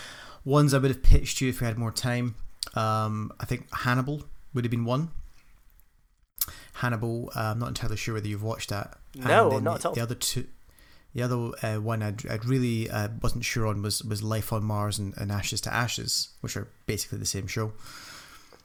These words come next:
Speaker 1: which is actually my only, uh, British one on here,
Speaker 2: Yeah.
Speaker 1: <laughs> which maybe tells you how much of I'm watching. And then there was three others I hadn't really prepared, but, uh, I thought you might like,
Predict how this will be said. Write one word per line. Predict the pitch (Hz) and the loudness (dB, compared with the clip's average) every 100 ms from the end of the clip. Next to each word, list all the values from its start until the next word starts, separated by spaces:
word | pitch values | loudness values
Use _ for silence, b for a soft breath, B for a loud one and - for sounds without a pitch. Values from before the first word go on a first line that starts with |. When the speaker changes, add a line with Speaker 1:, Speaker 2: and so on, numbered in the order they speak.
| - - | -10 -6
Speaker 1:
which | 117 | -2
is | 120 | 0
actually | 131 - 117 | 0 0 -2
my | 117 | 0
only, | 135 127 120 107 - - _ - | 2 2 0 -4 -10 -20 _ -4
uh, | 131 113 110 | 0 0 2
British | - 139 131 - | 2 4 2 0
one | 117 110 | -2 0
on | 117 117 | 0 0
here, | 101 120 - - - | 2 2 0 -2 -6
Speaker 2:
Yeah. | 147 143 - | -4 -4 -4
Speaker 1:
<laughs> | - - | -6 -4
which | 113 - | -4 -2
maybe | 131 117 | -2 0
tells | 113 117 104 | 0 0 2
you | 110 | 0
how | |
much | 110 107 | -2 -4
of | 107 | -2
I'm | 107 110 | -2 -2
watching. | 107 - 107 101 B B B B - | -4 -4 -6 -6 B B B B -4
And | 131 | -2
then | 120 | 0
there | |
was | 117 | 0
three | - 156 | 2 6
others | 139 123 | 6 4
I | 123 | 2
hadn't | 127 120 | 2 0
really | 117 | -2
prepared, | - - 131 120 107 | -4 0 2 2 -2
but, | - 113 - - | -6 -6 -4 -4
uh, | 107 110 | -2 -4
I | |
thought | 101 120 - | -4 -4 -4
you | 107 | -4
might | 104 | -2
like, | 107 107 - | -2 -4 -4